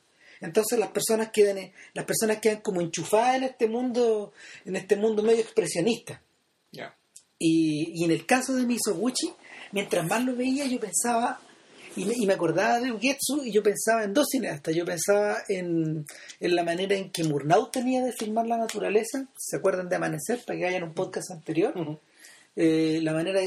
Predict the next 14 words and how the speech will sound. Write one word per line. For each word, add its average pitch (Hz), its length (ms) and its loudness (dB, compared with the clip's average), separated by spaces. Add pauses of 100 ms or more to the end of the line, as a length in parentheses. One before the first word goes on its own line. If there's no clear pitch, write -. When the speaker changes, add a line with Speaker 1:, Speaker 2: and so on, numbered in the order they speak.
Speaker 1:
la 165 100 2
manera 185 280 0
que 185 100 -2
él - 100 -8
tiene 190 220 -2
como 175 200 -2
de 156 120 2
filmar 156 360 0
a - 40 0
estos 202 200 -8
personajes 185 600 -4
como 170 220 -6
medios 185 280 -4
naturalizados 170 1040 0